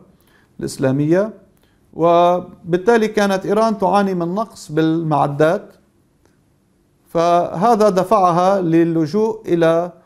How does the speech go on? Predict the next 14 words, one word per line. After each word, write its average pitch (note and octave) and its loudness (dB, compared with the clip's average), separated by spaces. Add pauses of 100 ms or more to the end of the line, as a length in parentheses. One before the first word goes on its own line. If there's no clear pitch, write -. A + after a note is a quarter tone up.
(300)
آه، C3+ 2 (540)
يعني، B2+ -4 (680)
آه، C#2+ -6 (260)
التعبير D3+ 0
بالإنجليزية E3+ 0
to D#3 -12 (120)
cannibalize، C3+ 0 (500)
أو G3+ 0 (360)
ل-، D3+ 0
آه، C3 -6 (140)
يعني C3 -6
فرط G3+ -2 (560)
طائرات E3+ 0
ودبابات D3 0